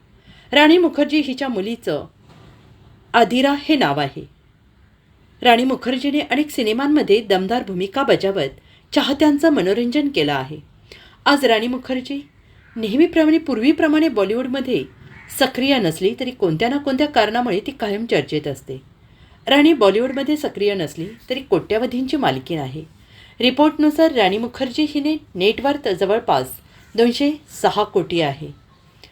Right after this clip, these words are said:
आजही राणी बक्कळ कमाई करते. राणी मुखर्जी एका सिनेमासाठी जवळपास सात कोटी एवढं मानधन घेते, तर अभिनेत्रीच्या पतीकडे देखील गडगंज संपत्ती आहे.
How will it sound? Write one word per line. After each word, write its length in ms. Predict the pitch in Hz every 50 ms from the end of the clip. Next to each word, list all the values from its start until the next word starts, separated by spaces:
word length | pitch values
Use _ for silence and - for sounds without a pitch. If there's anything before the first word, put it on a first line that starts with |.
| _ _ - -
आजही 380 | - 233 226 220 262 277 302 359
राणी 260 | 349 311 269 262 294
बक्कळ 380 | 269 196 185 - - - 254 269
कमाई 320 | 269 - 208 160 160 151
करते. 500 | 143 - - 143 139 - - 147 143 135 - _ _ _ _ _ _ _ _
राणी 240 | - 277 277 277 311
मुखर्जी 440 | 330 330 302 - 294 311 - 320 330 - -
एका 280 | - 220 - - 254 262
सिनेमासाठी 680 | 262 - - 170 196 214 233 247 247 285 269 269 302 294 208 -
जवळपास 600 | 208 190 214 233 233 - 185 208 233 - - -
सात 260 | 208 208 226 - - 285 -
कोटी 320 | 220 180 160 175 208 240 226 -
एवढं 260 | 202 180 170 165 208
मानधन 420 | 247 277 277 254 240 220 185 175
घेते, 360 | 147 - 147 131 - 147 143 156 _ _ _ _ _ - - - - - - -
तर 100 | 208 - - -
अभिनेत्रीच्या 600 | 196 190 202 220 226 220 - 240 247 240 277 262
पतीकडे 500 | 262 - 202 170 - 226 - 254 262 254
देखील 280 | 269 254 262 302 277
गडगंज 480 | 277 180 170 170 165 196 214 226 233 302
संपत्ती 520 | 285 - 247 170 139 151 143 147 - 151
आहे. 400 | 143 139 135 139 143 143 - _